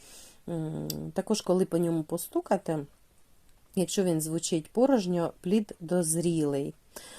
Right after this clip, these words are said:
Е, так, другий ряд готовий. Третій ряд, е,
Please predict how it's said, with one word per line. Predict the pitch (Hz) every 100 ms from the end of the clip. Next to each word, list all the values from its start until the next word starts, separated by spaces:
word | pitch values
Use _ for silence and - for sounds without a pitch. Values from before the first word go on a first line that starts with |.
| - - - - - _
Е, | 160 156 156 -
так, | 160 147 151 - - - _
другий | 160 175 185 165 160
ряд | 156 147 -
готовий. | 165 190 151 147 143 170 220 - - - - - - - - -
Третій | - 185 196 196 160 160
ряд, | 160 147 135 - - - - - 160
е, | 156 156 156